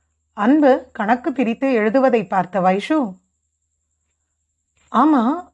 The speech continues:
உங்க மொத்த சம்பளமும் வீட்டு செலவுக்கு போயிடுது. அப்போ உங்க தனிப்பட்ட செலவெல்லாம் எதுல செய்றீங்க?" வைஷு கேட்க, "அது நான் சில கம்பெனிக்கு டிசைன் போட்டு தரேன் இல்லையா,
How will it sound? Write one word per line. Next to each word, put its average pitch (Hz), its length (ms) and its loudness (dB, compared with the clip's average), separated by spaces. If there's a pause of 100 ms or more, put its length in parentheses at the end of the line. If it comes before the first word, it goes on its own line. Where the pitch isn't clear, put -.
(180)
உங்க 285 220 0
மொத்த 196 380 -2
சம்பளமும் 311 560 0
வீட்டு 277 240 0
செலவுக்கு 196 380 -2
போயிடுது. 180 600 -4 (520)
அப்போ 302 320 2
உங்க 277 200 2
தனிப்பட்ட 277 520 0
செலவெல்லாம் 277 600 0
எதுல 254 340 0
செய்றீங்க?" 220 600 -2 (1080)
வைஷு 196 440 0
கேட்க, 202 600 -2 (1800)
"அது 220 520 2
நான் 208 220 -2
சில 226 220 0
கம்பெனிக்கு 233 500 -2
டிசைன் 269 440 -2
போட்டு 240 200 0
தரேன் 190 280 -2
இல்லையா, 180 580 0